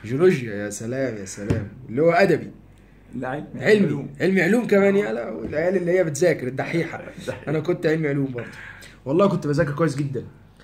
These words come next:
Speaker 1: وبنجح الحمد لله في كل المواد، ما سقطتش ولا مرة في أي مادة، وكنت م-،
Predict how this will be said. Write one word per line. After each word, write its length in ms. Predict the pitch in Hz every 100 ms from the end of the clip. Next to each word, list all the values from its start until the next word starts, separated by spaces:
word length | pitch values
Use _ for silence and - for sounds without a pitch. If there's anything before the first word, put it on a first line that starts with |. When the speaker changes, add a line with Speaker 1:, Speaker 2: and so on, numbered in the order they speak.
| - - -
Speaker 1:
وبنجح 380 | 127 175 151 127
الحمد 280 | - 156 147
لله 140 | 151
في 60 | 151
كل 100 | 156
المواد، 240 | 143 143
ما 120 | 139
سقطتش 360 | 135 160 143 -
ولا 140 | 160 160
مرة 240 | 160 151
في 100 | 147
أي 220 | 156 156
مادة، 320 | 151 151 143
وكنت 400 | 143 135 135 -
م-، 460 | 139 139 135 135